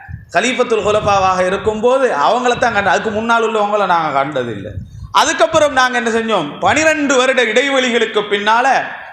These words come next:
மர்ஹூம் கலீஃபத்துல் ஹுலஃபா அப்துல் ஹமீத் பஹிஜியை கண்டோம். இப்பொழுது கலீஃபத்துல் ஹுலஃபாவாக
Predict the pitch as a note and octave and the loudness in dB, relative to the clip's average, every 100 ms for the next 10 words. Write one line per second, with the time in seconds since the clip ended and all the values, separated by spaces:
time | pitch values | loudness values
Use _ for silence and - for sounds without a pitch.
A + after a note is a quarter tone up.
0 | - E3 G#3+ B3 F#3+ G3+ A3 A3+ G#3 G3+ | -4 0 0 0 0 0 -2 -4 -2 -2
1 | G#3 G#3+ E3 F3 A3+ G3+ F#3+ F#3+ E3+ E3 | 0 2 0 -2 -2 -2 -4 -4 -4 -4
2 | D#3+ D#3+ D3+ C3+ A#2 G#2 - - - - | -4 -6 -6 -8 -8 -10 -14 -18 -14 -4
3 | C4 - G#4 G4 F4 D4+ D4 C#4 C4+ C4 | -4 -2 0 0 2 2 0 0 0 0
4 | B3 A#3+ A3+ G#3+ G#3 G#3 B3+ | 0 2 2 2 2 2 0